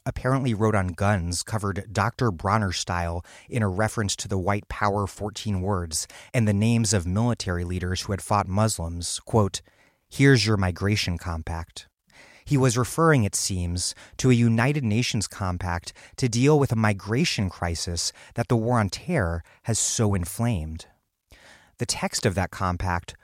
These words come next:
was initially opposed solely by the U S, though it has, of course, since become a bête noire for the entire European far right. Recall that Trump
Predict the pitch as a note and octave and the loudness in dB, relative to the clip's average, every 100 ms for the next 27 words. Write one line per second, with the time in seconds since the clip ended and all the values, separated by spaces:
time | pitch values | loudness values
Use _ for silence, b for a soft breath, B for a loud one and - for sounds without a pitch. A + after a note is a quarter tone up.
0 | b C3+ A#2+ A#2+ C#3+ G3 - G2+ F#2 - | b -2 2 2 2 0 0 0 -2 0
1 | F#2+ F#2 - - - - D3 D#3+ F#2 E2 | 0 0 -4 -14 -12 -4 0 2 0 -2
2 | D#2+ _ - G#2+ G2+ F2+ G#2+ G#2+ F2 - | -6 _ -2 0 2 2 2 2 -2 -8
3 | - _ b b b - G#2+ G#2 A#2 F#2+ | -12 _ b b b -2 0 2 0 0
4 | F2 - A2 - - D#3+ F#2 - A2 - | -2 0 0 0 0 0 0 -2 -4 -2
5 | F#2 E2 G2+ G2 F2+ F2 F2 E2+ - _ | -2 0 -2 0 0 0 0 -4 -8 _
6 | - A#2 G2+ F2+ - A#2+ A2+ F2+ F2 F#2 | -4 0 0 -2 -2 0 0 0 0 -2
7 | F2 - A2+ F#2 D#2+ - G2 E2+ F2+ F#2 | -4 -4 -4 -2 -4 -4 -2 -2 0 -2
8 | E2 _ _ _ _ - _ b b b | -4 _ _ _ _ -20 _ b b b
9 | b b b b b b B2+ B2+ - E3+ | b b b b b b 0 0 4 6
10 | G#3+ - - A#2+ A#2+ | 6 2 2 2 2